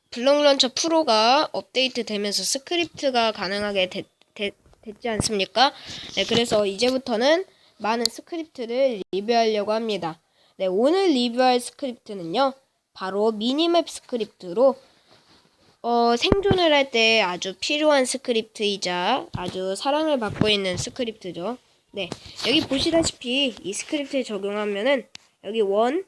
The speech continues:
이 원이 보이실 텐데요. 이 원을 클릭 시 미니맵이 나옵니다.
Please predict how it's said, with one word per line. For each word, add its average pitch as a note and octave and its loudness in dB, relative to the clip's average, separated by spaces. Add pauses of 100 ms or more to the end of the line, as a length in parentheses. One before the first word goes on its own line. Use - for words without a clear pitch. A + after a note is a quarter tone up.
(100)
이 F#3+ -6
원이 A3+ -2
보이실 G3+ -2
텐데요. G3+ 0 (840)
이 A3 -14
원을 G#3+ -12
클릭 E4 -6
시 C4 -4 (840)
미니맵이 A3+ -2
나옵니다. F3 -8